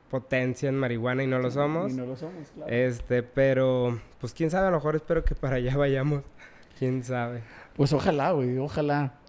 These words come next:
Speaker 2: Y, y ahorita me estabas platicando de, del boom, güey, que tuvieron, este,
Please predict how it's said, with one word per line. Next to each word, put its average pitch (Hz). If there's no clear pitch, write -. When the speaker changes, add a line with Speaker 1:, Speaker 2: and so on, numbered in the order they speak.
Speaker 2:
Y, 180
y 165
ahorita 151
me 165
estabas 156
platicando 143
de, 135
del 120
boom, 143
güey, 131
que 127
tuvieron, 127
este, 120